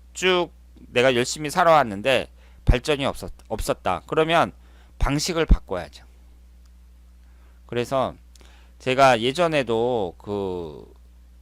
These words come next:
실전사주 분석에서 항상 말씀을 드렸는데, 사람이 계속해서 그 변해야 된다. 그래서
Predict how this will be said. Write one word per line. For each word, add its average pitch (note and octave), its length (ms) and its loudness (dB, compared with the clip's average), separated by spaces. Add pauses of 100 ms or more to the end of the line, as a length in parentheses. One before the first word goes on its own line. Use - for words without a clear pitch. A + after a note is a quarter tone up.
(120)
실전사주 E3 560 -4
분석에서 G#2+ 600 -4
항상 F#3+ 360 -6
말씀을 A#2 360 -8
드렸는데, F#2+ 640 -10 (540)
사람이 C#3+ 760 -2 (800)
계속해서 A2+ 800 -4 (260)
그 E2+ 540 -12 (720)
변해야 A2 360 -4
된다. D#2 300 -20 (840)
그래서 G#2+ 440 -4